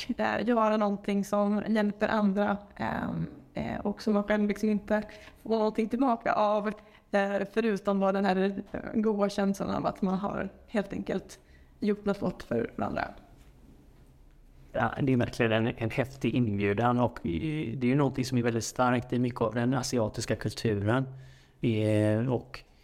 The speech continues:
Speaker 2: något som jag tror var väldigt starkt i den sven-, svenska kulturen innan med en stor idrottsrörelse som byggde på väldigt ideella
Speaker 1: Mm.
Speaker 2: engagemang och sånt, men som kanske har svängt åt att "What's in it for me?"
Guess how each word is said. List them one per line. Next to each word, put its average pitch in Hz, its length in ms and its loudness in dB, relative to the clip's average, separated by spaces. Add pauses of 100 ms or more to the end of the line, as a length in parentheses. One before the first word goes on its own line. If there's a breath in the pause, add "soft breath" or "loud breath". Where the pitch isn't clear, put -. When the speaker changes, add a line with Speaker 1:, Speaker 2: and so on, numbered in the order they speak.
(280 soft breath)
Speaker 2:
något 131 320 0
som 120 180 0
jag 120 200 2
tror 127 160 0
var 127 420 2
väldigt 156 280 0
starkt 110 360 -2
i - 20 2
den 104 120 0
sven-, 127 300 0
svenska 117 420 0
kulturen 131 440 2
innan 101 400 2
med 104 120 4
en 95 60 0
stor 120 320 -2
idrottsrörelse 101 960 0
som 113 180 0
byggde 107 220 0
på 107 120 0
väldigt 101 400 2
ideella 98 760 2 (220)
Speaker 1:
Mm. 240 120 4
Speaker 2:
engagemang 107 580 2 (120)
och 101 120 2
sånt, 113 240 -2
men 110 120 2
som 127 160 0
kanske 131 240 0
har 117 80 0
svängt 107 640 -2
åt 98 140 -2
att - 180 -4 (260 loud breath)
"What's 117 280 -2
in 104 120 4
it 101 120 -4
for 120 120 0
me?" 98 300 0